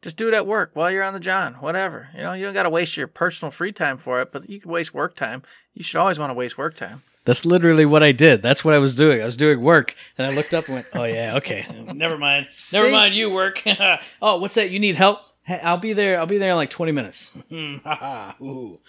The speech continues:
Speaker 1: We got you covered. We know what we're talking about. Alls I can tell you is I'm looking forward to a lot of these games. I'm gonna <laughs> actually go check out, uh, Arcadia Atlas and this Conscript game you were talking about as soon as we get off from here, because I wanna add more games to the games that I can't play and have.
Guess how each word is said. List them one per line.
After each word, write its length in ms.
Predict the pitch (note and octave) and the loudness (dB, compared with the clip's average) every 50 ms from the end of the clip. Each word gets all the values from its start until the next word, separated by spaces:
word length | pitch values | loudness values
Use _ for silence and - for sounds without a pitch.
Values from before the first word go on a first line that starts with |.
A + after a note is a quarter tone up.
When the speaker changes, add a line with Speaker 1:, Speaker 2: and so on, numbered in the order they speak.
| _ _ | _ _
Speaker 1:
We 100 | - D#3+ | -12 -6
got 280 | D#3+ F3+ F3 E3+ D#3+ - | -2 0 0 0 0 -2
you 60 | E3+ | -8
covered. 400 | D#3 - D#3 C3+ A2+ G#2 E2+ - C3 | -8 -4 -4 -4 -4 -6 -10 -12 -8
We 120 | D#3 G3 | -8 -6
know 180 | G#3 G#3+ G3 F3+ | -4 -2 -2 -2
what 140 | E3 E3 B2+ | -2 -2 -4
we're 80 | C#3+ | -6
talking 340 | - - D#3+ C#3 C3 B2+ C3+ | -6 -2 0 0 0 0 -4
about. 400 | C3+ B2 C3+ B2+ B2+ B2+ A2+ - _ _ _ _ _ _ _ _ _ _ _ _ _ _ _ _ | -4 -2 -2 0 0 -2 -4 -8 _ _ _ _ _ _ _ _ _ _ _ _ _ _ _ _
Alls 200 | E3 F#3 F#3+ F3+ | 0 0 2 2
I 80 | F#3 E3+ | -2 -4
can 100 | E3 D#3 | -4 -4
tell 220 | - F3 E3 D#3+ | -2 0 2 2
you 140 | D#3 D#3 D3+ D3 - | 2 2 0 0 -4
is 100 | - B2+ | -6 -4
I'm 140 | C#3+ D#3 D#3+ | -4 -2 -2
looking 160 | D#3+ D3 C3 | -2 -4 -6
forward 220 | B2+ - D#3 D3 C#3 | -6 -4 -4 -2 0
to 60 | C3+ | 0
a 20 | |
lot 220 | C3 C3+ C3 C3 C3 | 0 2 0 0 0
of 40 | C3 | -2
these 120 | B2+ B2 | -4 -6
games. 280 | C3 C3 B2+ B2+ B2 A#2+ | -6 -4 -4 -4 -4 -6
I'm 80 | C3+ C#3+ | -6 -6
gonna 120 | C#3+ C#3 | -4 -2
<laughs> 40 | C3+ E3 | -2 -2
actually 220 | D3+ - - D3+ | -2 -4 -6 -4
go 100 | D3 D3+ | -4 -4
check 300 | C#3+ - - D#3+ D3 - | -4 -2 -2 -2 0 2
out, 260 | D#3 C#3 C#3 C3+ - - | 2 2 2 2 0 0
uh, 60 | C3+ | 0
Arcadia 520 | B2+ A2+ B2+ B2+ - E3 D#3 D3+ D3 C#3 | 0 0 -2 -2 -2 -2 0 2 2 2
Atlas 280 | C#3 C#3+ C#3 C#3 - - | 2 2 0 -4 -6 -8
and 100 | C#3+ C3 | -10 -10
this 140 | B2 - - | -12 -12 -8
Conscript 560 | - D#3+ D#3 D3+ C#3 - - D3+ C3+ C3 - | -6 -6 -6 -6 -8 -8 -6 -6 -6 -6 -6
game 300 | C#3 C3+ C3+ C3 B2+ B2+ - - - - - - - _ _ | -6 -6 -4 -4 -6 -8 -12 -20 -20 -20 -20 -20 -20 _ _
you 60 | - C3+ | -12 -12
were 40 | |
talking 240 | C3+ - C#3 C3+ C3 | -4 -2 -2 -2 -2
about 160 | B2+ B2+ A#2+ | -2 -4 -4
as 80 | A2+ - | -4 -6
soon 120 | - E3+ | -8 -8
as 80 | D3+ C3 | -8 -8
we 80 | C#3 C3 | -10 -6
get 140 | B2 C3 | -4 0
off 220 | D3 F3 G3+ G3 - | 2 2 2 0 -2
from 100 | - C3+ | -8 -10
here, 240 | C3+ B2 A#2+ A#2+ - _ _ _ _ _ _ _ _ | -8 -8 -8 -8 -12 _ _ _ _ _ _ _ _
because 640 | _ - C#3+ B2+ A#2+ A#2 A2+ A2 - - - - _ _ _ | _ -6 -4 -4 -4 -4 -8 -10 -14 -16 -16 -18 _ _ _
I 80 | - F#3 | -6 -4
wanna 220 | G3+ A3 A3 G#3+ | -4 -2 -2 -2
add 180 | G#3+ G#3+ A3 G#3+ | 0 0 0 0
more 200 | A3+ A#3+ B3+ B3 | 4 4 4 4
games 440 | F3+ E3 D3+ D3 C#3+ E3 - - - | 4 2 0 -2 -4 -8 -10 -6 -4
to 320 | D#3+ D3+ C#3+ C#3+ C#3 C3+ | -2 -2 0 0 -2 -2
the 100 | B2+ D#3 | -4 -4
games 320 | C#3 D#3 D#3 D#3 D3 C3 | -4 -2 -2 -2 -4 -4
that 120 | D3 D3+ C#3+ | -2 0 0
I 100 | C#3+ C3+ | 0 0
can't 280 | - - D3+ B2 - | -2 -4 -6 -6 -6
play 440 | - - C#3+ B2+ A#2+ A#2 A#2 A#2 - - | -6 -4 -2 -2 0 -2 -4 -8 -10 -12
and 140 | B2 B2+ | -14 -10
have. 340 | B2+ C#3 B2+ A#2+ A#2 A#2+ - | -6 -4 -4 -4 -4 -8 -14